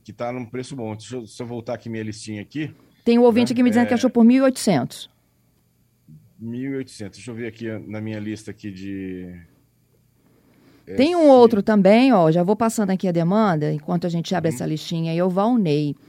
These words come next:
Speaker 2: Ele pergunta qual é a capacidade em giga desses celulares que você sugeriu.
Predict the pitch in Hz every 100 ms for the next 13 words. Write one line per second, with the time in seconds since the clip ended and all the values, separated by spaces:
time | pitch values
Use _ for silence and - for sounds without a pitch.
0 | - - 180 190 - 208 185 185 214 233
1 | 247 226 220 208 208 220 240 254 254 247
2 | 247 202 202 214 175 190 190 170 170 175
3 | - 196 175 180 185 175 - 190 190 190
4 | 208 196 202 165 143